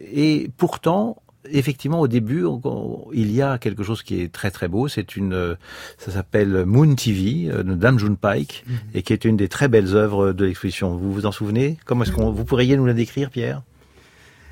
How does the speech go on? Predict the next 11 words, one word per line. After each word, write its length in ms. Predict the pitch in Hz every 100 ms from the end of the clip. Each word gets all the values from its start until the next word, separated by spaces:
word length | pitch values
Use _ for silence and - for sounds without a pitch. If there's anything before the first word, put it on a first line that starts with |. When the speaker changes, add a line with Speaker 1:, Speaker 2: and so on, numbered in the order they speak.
| - -
Speaker 2:
C'est, 280 | - 196 247
alors, 300 | 139 147 147
c'est 300 | - - 165
la, 160 | 151 147
la, 180 | 139 131
hum, 340 | 135 131 127
Speaker 1:
C'est 200 | 123 127 165
onze, 500 | 156 160 135 101 95 92 -
onze 560 | 139 151 147 107 110 101 _ -
téléviseurs. 720 | 117 104 87 80 85 80 78 151
Speaker 2:
Oui. 360 | 175 165 156